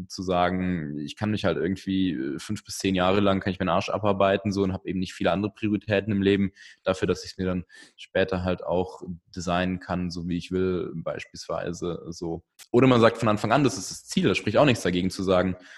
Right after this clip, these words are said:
mein, mein Business soll dem Leben dienen, ich hab ein Lifestyle-Business, äh, so, ich will passives Einkommen, ich will genug Zeit haben, so. Kannst du mal ein bisschen erzählen, wie deine Sicht da drauf ist?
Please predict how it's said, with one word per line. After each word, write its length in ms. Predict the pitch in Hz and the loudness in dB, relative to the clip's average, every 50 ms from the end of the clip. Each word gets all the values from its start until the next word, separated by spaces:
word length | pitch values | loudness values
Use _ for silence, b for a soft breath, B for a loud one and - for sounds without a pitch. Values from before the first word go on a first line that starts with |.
| B B B B | B B B B
mein, 520 | _ 104 98 95 98 98 98 98 98 90 69 | _ 0 2 4 4 4 4 4 2 2 2
mein 220 | 90 95 95 98 | 2 4 4 4
Business 240 | 98 104 101 110 98 | 2 2 0 0 2
soll 100 | 110 98 | 4 4
dem 100 | 98 95 | 4 6
Leben 240 | 92 95 110 123 123 | 4 4 4 4 2
dienen, 180 | 120 123 123 | 2 2 2
ich 120 | 110 - - | 2 0 -2
hab 100 | 104 - | -2 0
ein 80 | 104 | 2
Lifestyle-Business, 1040 | 90 87 90 101 - - - - 120 123 120 113 131 120 123 127 127 127 123 - - | 4 4 4 2 0 -4 0 2 2 2 4 2 0 0 0 0 -2 -2 -2 -4 -4
äh, 260 | - 101 113 110 90 | 0 0 2 2 0
so, 240 | 98 101 113 120 123 | -2 0 2 2 2
ich 140 | 117 107 - | 2 2 -2
will 60 | 104 | -6
passives 480 | - - 110 - - 120 117 120 - - | -6 -6 -10 -8 -4 -4 -2 -2 -2 0
Einkommen, 480 | 76 92 104 117 117 - - 113 110 | 0 0 0 0 -2 -2 -2 -2 -2
ich 120 | 104 98 - | -2 -4 -4
will 100 | 104 104 | -4 -2
genug 260 | 110 101 95 92 - | -2 -2 -4 -6 -4
Zeit 300 | - 95 95 104 101 - | 0 2 2 2 2 0
haben, 300 | 123 113 113 110 123 120 | 0 0 0 0 -2 -2
so. 200 | 113 120 127 123 | 0 2 0 0
Kannst 240 | - - 101 - - | -2 -6 -14 -10 -6
du 40 | 113 | -4
mal 60 | 113 | -4
ein 40 | 117 | -4
bisschen 200 | 113 - - 117 | -4 -6 -10 -12
erzählen, 300 | 110 - 120 110 110 107 | -4 -2 -2 -2 0 0
wie 60 | 101 | -2
deine 180 | 98 104 117 | 0 -2 -2
Sicht 180 | 117 120 - - | -4 -6 -6 -6
da 40 | 113 | -4
drauf 260 | 107 110 113 117 - | 0 0 0 0 0
ist? 300 | - 117 - - - _ | -4 -4 -4 -6 -14 _